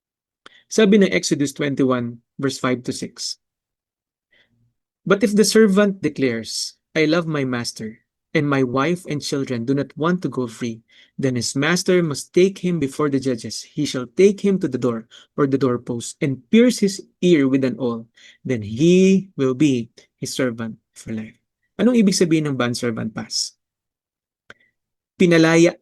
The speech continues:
ka na ng master mo. Pwede ka nang lumaya. Pero dahil napalapit ang puso mo at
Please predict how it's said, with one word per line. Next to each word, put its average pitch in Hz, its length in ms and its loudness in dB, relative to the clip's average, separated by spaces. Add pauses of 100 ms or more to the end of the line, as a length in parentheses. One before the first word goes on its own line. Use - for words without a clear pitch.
ka 139 160 -4
na 117 240 -6 (560)
ng 147 240 -4
master 120 320 -4
mo. 113 240 -10 (560)
Pwede 170 320 4
ka 147 160 -2
nang 135 320 -4 (160)
lumaya. 120 480 -2 (440)
Pero 151 320 2
dahil 151 640 -2 (640)
napalapit 135 640 -2 (240)
ang 139 80 0
puso 131 400 -2
mo 120 240 -8
at - 160 -6